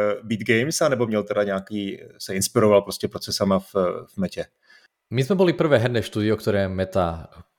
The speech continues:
Speaker 2: kúpila a tým pádom tam vlastne neboli úplne vytvorené procesy, alebo procesy, dajme tomu áno, ale nebol vytvorený úplne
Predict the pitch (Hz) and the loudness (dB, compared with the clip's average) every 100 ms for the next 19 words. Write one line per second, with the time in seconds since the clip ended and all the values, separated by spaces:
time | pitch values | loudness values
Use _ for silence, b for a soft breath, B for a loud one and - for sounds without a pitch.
0 | - - - 92 - 92 80 85 127 b | -20 -20 -10 -10 -6 -4 -2 -2 -4 b
1 | b b b - - 107 113 110 117 104 | b b b -10 -6 -4 0 0 0 -2
2 | 107 95 - - 85 87 - - - 101 | -4 -4 -14 -10 -2 -2 -2 -12 -4 -2
3 | 95 92 b b _ _ 98 107 127 117 | -2 -4 b b _ _ 0 4 4 4
4 | 104 98 117 101 95 101 101 98 92 90 | 2 2 4 4 2 2 2 4 4 2
5 | 87 - 95 - 104 - - 95 87 - | -2 -2 -2 0 -2 -2 0 -2 -4 0
6 | 101 95 - 101 131 123 107 101 107 117 | 2 2 0 -2 -2 -2 2 2 2 0
7 | 98 87 107 - 98 113 113 101 - 107 | 2 2 2 0 2 2 2 0 0 0
8 | 104 101 113 101 95 | 0 0 -2 0 0